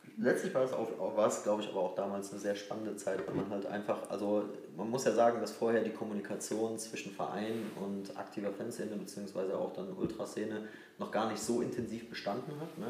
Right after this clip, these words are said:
Also man hat halt zwar über den Fanbeirat hin und wieder mal kommuniziert, aber es war jetzt irgendwie nicht, nicht so greifbar einfach. Es gab da was, aber es war nicht, war nicht greifbar. Und ich glaub, dass uns auch vor allem der, der Rüdiger, äh, in der Zeit sehr, äh, geholfen hat, einfach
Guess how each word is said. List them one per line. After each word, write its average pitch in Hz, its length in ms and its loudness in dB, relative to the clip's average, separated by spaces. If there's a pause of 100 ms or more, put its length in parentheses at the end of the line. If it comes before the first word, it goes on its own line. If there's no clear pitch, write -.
Also 98 160 -4
man 101 200 -2
hat 107 180 -4
halt 107 180 0
zwar 101 200 0
über 98 80 0
den 98 140 -2
Fanbeirat 110 640 2
hin 107 80 -6
und 104 120 -4
wieder 101 180 -2
mal 101 120 -2
kommuniziert, 104 640 -2
aber 92 120 -2
es - 120 -6
war 104 80 4
jetzt 104 180 0
irgendwie 113 200 -2
nicht, - 260 -4 (580)
nicht 123 160 2
so 127 120 8
greifbar 110 640 6
einfach. - 340 -6
Es - 140 -6
gab 104 280 6
da 156 160 8
was, - 380 4
aber 107 220 4
es - 140 0
war 110 160 4
nicht, - 300 -2
war 101 120 2
nicht - 200 -4
greifbar. 98 360 2
Und 95 100 -2
ich 92 100 -8
glaub, - 200 2
dass 107 140 -4
uns 104 140 -4
auch - 220 -2
vor 87 140 -2
allem 107 140 -2
der, 101 100 0 (200)
der 98 100 0
Rüdiger, 95 640 0
äh, 95 160 -2
in 95 100 -6
der 95 140 0
Zeit 98 360 0
sehr, 104 840 4
äh, 95 60 2
geholfen 104 480 0
hat, 101 140 -6
einfach 98 340 -2